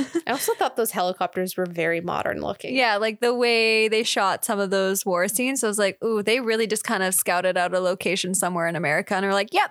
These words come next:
Speaker 2: we're gonna make this work.'"
Speaker 1: <laughs> I gave it quite high, actually. I gave it a four out of five. Costuming was really beautiful. The New York City apartment was beautiful. His artwork, whoever they made for that, was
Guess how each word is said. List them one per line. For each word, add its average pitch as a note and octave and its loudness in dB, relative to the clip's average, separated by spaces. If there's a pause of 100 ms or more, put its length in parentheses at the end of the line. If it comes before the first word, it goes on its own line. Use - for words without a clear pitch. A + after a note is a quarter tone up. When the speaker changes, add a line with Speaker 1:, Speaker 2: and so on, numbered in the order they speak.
Speaker 2:
we're A#3+ -2
gonna B3+ 0
make C#4 0
this D#4 0
work.'" F4 0
Speaker 1:
<laughs> - -8
I B3 2
gave F4 0
it G4 -2
quite A3+ 0
high, G#3+ 0
actually. - -2
I G#3 0
gave C4 -6
it F#4+ -2
a E4 0
four G#3+ 0
out G#3+ 0
of F#3+ -2
five. F3 0 (880)
Costuming C4 0
was B3 0 (200)
really A#3+ 2
beautiful. A3 0
The G#3 0
New G#3+ -2
York G#3 0
City G3+ 0
apartment A#3+ 0
was A3+ -2
beautiful. A3 -2
His G#3+ -2 (100)
artwork, G3+ 0 (100)
whoever G3+ 0
they G3 2
made F#3+ 0
for - -4
that, G3 0
was A3+ 4